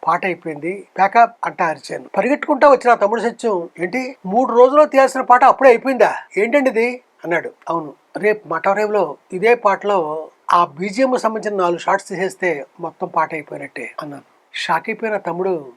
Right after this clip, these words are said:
"ఇందుగా ఇన్ని కెమెరాలు తెమ్మంది?" అన్నాడు. "ఇందుకే. మరైతే మిగతా రెండు కెమెరాలు ఈ రాత్రి పంపించా మద్రాసు, ఇంకా స్టేజ్ మీద తీయాల్సిన రెండు మూడు పాటలు ఉన్నాయి, వాటిని కూడా ఇదే స్కీమ్ లో తీయాలి" అన్నాను. విని "సరే సరే" అన్నాడు. మన్నాడు పొద్దుట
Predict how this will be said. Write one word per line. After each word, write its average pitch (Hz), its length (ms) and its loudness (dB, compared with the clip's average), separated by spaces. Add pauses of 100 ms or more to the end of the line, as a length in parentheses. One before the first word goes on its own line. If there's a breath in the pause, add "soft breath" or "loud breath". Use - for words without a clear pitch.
(220)
"ఇందుగా 226 560 2 (240)
ఇన్ని 220 140 -6
కెమెరాలు 277 360 2
తెమ్మంది?" 190 440 -2 (140)
అన్నాడు. 151 300 -8 (100)
"ఇందుకే. 151 340 -10 (300)
మరైతే 156 520 -10 (240)
మిగతా 180 260 0
రెండు 180 180 -2
కెమెరాలు 180 800 -2
ఈ 180 60 -2
రాత్రి 165 320 -8
పంపించా 175 480 -6
మద్రాసు, 160 440 -8 (300)
ఇంకా 202 180 2
స్టేజ్ 180 340 -6
మీద 208 160 -4
తీయాల్సిన 190 640 -2
రెండు 175 180 -4
మూడు 190 120 -2
పాటలు 170 320 -4
ఉన్నాయి, 147 200 -10 (120)
వాటిని 185 260 -4
కూడా 190 460 -2
ఇదే 208 200 0
స్కీమ్ 185 280 -8
లో 180 60 -4
తీయాలి" 139 400 -14 (220)
అన్నాను. 147 260 -12 (140)
విని 156 400 -6 (200)
"సరే 147 360 -14
సరే" 139 380 -16
అన్నాడు. - 340 -18
మన్నాడు 160 340 -4
పొద్దుట 165 640 -8